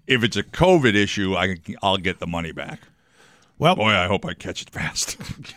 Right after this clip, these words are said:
Speaker 1: <laughs>
Speaker 2: This kind of thing is happening everywhere. There's a bar in Boston named Jacques Cabaret, and they're requiring proof of vaccination now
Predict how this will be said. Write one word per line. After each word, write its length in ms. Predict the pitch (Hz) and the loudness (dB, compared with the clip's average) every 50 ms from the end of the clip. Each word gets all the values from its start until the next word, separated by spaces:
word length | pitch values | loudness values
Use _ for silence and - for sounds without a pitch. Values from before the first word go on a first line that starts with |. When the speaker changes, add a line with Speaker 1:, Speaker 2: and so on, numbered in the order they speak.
| - - - - - | -20 -20 -20 -10 -6
Speaker 1:
<laughs> 60 | - - - - _ _ _ _ _ _ _ _ - 175 - 762 740 175 - - - - - - - - - _ _ - - - | -6 -6 -6 -10 _ _ _ _ _ _ _ _ -14 -14 -14 -14 -14 -14 -14 -12 -12 -12 -12 -12 -12 -14 -18 _ _ -18 -10 -6
Speaker 2:
This 140 | 131 - - | -6 -2 0
kind 160 | - 175 202 | 2 2 4
of 80 | 185 202 | 4 4
thing 140 | 214 190 | 4 4
is 80 | 160 139 | 4 4
happening 400 | 151 165 190 190 175 165 156 147 | 4 4 4 4 4 4 4 6
everywhere. 420 | 160 185 185 190 147 143 147 139 | 4 6 6 6 6 6 6 6
There's 180 | 139 143 135 120 | 6 4 4 4
a 80 | 135 117 | 2 0
bar 480 | 101 98 - 156 156 170 180 185 180 | 0 2 4 6 6 8 8 6 6
in 100 | 156 143 | 4 4
Boston 540 | 110 143 147 160 175 165 - - 147 139 135 | 4 4 4 6 4 4 2 0 0 2 2
named 300 | 135 139 143 143 131 120 | 4 4 4 4 4 2
Jacques 540 | 120 107 107 117 165 180 220 226 - - - _ | 0 0 2 4 6 6 6 4 2 -2 -10 _
Cabaret, 920 | - - - 196 196 170 180 175 160 165 170 170 160 131 104 87 76 - _ _ _ _ _ _ _ _ _ - | -2 2 4 4 6 6 6 6 8 8 6 6 6 4 2 0 -4 -8 _ _ _ _ _ _ _ _ _ -4
and 200 | 131 135 139 143 | -2 0 2 4
they're 160 | 170 233 269 | 4 6 6
requiring 640 | 262 240 - - 190 180 165 160 160 160 160 156 - | 6 4 4 6 6 6 8 8 8 8 6 6 4
proof 340 | - - 190 208 226 - | 2 4 4 4 6 6
of 100 | 240 208 | 4 2
vaccination 800 | 156 160 196 196 196 - - 208 196 220 262 233 - - 208 165 | 4 4 4 4 4 2 4 4 6 6 6 4 4 4 4 4
now 300 | 143 123 104 82 65 - | 4 2 0 -4 -8 -14